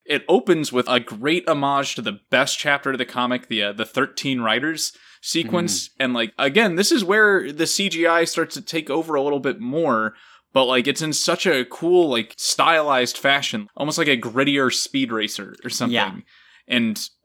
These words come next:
Speaker 1: this is, like, the first motorcycle on motorcycle chase action scene. It's our first time seeing the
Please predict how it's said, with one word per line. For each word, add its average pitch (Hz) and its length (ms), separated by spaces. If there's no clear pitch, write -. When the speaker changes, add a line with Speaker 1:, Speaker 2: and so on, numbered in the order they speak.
Speaker 1:
this 131 360
is, 135 100
like, 135 140
the 123 80
first 135 320
motorcycle 135 720
on 127 180
motorcycle 139 840
chase - 600
action 180 400
scene. 175 560
It's - 80
our 127 80
first 135 280
time 127 200
seeing 120 360
the 110 280